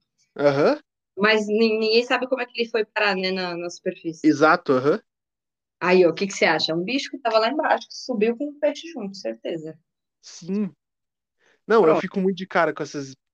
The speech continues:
Speaker 1: com essas paradas, tipo, é, que nem esta-, pra mim a, a história do Kraken, sabe?
Speaker 2: Aham.
Speaker 1: Tipo, é muito possível ter, ter um Kraken. Não, não sei se hoje em dia, né? Mas ter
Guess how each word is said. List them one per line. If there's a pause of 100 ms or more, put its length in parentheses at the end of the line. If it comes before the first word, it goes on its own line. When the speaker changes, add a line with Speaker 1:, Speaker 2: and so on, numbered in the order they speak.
(120)
Speaker 1:
com
essas
paradas,
tipo, (760)
é,
que
nem
esta-,
pra
mim
a, (120)
a
história
do
Kraken,
sabe? (540)
Speaker 2:
Aham.
Speaker 1:
Tipo,
é
muito
possível
ter, (460)
ter
um
Kraken.
Não,
não
sei
se
hoje
em
dia,
né? (340)
Mas
ter